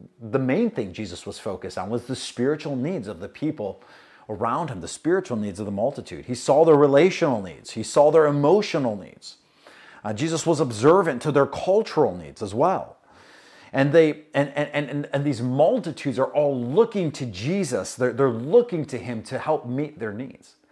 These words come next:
They're looking to Jesus longingly. "Jesus, meet, help meet these needs that we have." And, um, um, something we notice, uh, is that the Sermon on the Mount, I want you to notice this, the Sermon on the Mount,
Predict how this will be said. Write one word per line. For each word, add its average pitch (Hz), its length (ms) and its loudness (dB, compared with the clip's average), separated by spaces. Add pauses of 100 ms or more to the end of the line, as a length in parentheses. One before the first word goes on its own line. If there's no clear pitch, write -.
(240)
They're 151 180 6
looking 175 600 2
to 131 120 -10
Jesus 110 540 -8
longingly. 123 800 -4
"Jesus, 131 580 -6
meet, 131 360 -6 (400)
help 170 260 4
meet 147 280 -2
these 117 200 -2
needs 113 300 -2
that 95 120 -4
we 95 100 -10
have." 113 320 -12 (840)
And, 147 320 2
um, 131 260 4
um, 123 180 0
something 196 420 2
we 151 120 2
notice, 147 720 4 (320)
uh, 117 280 0
is 120 180 -2
that 143 260 4
the 127 80 -2
Sermon 196 460 4
on 151 120 2
the 127 80 2
Mount, 127 520 0
I 87 60 -2
want 147 260 2
you 185 60 0
to 180 80 8
notice 185 380 2
this, 82 260 -6
the 117 100 -6
Sermon 196 380 -2
on 220 100 0
the 247 80 0
Mount, 113 400 0